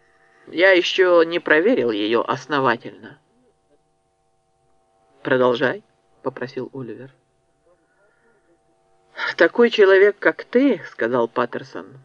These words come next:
который стремится принимать решения за всех». «Но я этого вовсе не хочу»,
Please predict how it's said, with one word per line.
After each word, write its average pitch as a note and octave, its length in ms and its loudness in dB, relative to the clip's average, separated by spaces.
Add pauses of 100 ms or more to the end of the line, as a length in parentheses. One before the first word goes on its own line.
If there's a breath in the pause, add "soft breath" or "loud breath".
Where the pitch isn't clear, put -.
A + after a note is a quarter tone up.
(480)
который C#3 340 0
стремится D3+ 640 -2
принимать C#3+ 580 -2
решения C3 640 -2
за A#2+ 160 0
всех». - 480 -4 (1200)
«Но G#2 80 -20
я G#2+ 140 -8
этого A#2 240 -2
вовсе F#3 340 2
не C4 120 -6
хочу», C3+ 420 -6